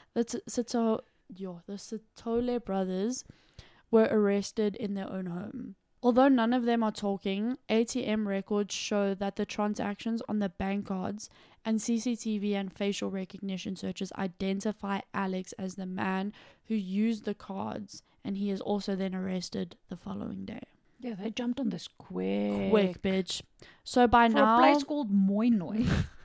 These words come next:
Speaker 1: <laughs> Dude, it's probably only, like, the fucking
Speaker 2: Mm.
Speaker 1: size of a five rand coin. So.
Speaker 2: Yeah.
Speaker 1: So by now the family is preparing for the worst, because even though the women are still considered missing, they're like, "Yeah,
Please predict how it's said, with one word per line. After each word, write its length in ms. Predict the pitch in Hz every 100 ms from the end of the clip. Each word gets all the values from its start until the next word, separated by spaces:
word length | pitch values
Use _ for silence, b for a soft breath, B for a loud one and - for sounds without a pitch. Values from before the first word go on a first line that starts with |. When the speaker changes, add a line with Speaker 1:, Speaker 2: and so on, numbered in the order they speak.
| -
Speaker 1:
<laughs> 460 | _ 320 392 339 -
Dude, 160 | 269 277
it's 100 | -
probably 300 | 294 302 269
only, 200 | 240 240
like, 220 | 220 214
the 120 | 277
fucking 400 | - 277 - 269
Speaker 2:
Mm. 40 | 262
Speaker 1:
size 260 | 247 233
of 100 | 233
a 80 | 220
five 320 | 214 233 208
rand 280 | 202 208 226
coin. 420 | 220 226 202 190
So. 60 | 214
Speaker 2:
Yeah. 520 | 240 262 226 156 330 311 247 233 B B _
Speaker 1:
So 480 | - - 269 262 269 262 -
by 160 | 240
now 200 | 247 247
the 100 | 269
family 500 | 285 247 247 247 247 240
is 220 | 226 220
preparing 400 | 220 214 214 220
for 140 | 220
the 100 | 208
worst, 420 | 202 196 190 196
because 440 | - 214 214 208 -
even 240 | 247 262
though 140 | 277 262
the 80 | 233
women 300 | 202 202 208
are 80 |
still 240 | 202 - 202
considered 500 | 214 208 208 196 190
missing, 560 | 196 180 202 202 226 b b b _
they're 140 | 214
like, 380 | 208 202 190 - _ _ _
"Yeah, 260 | - 170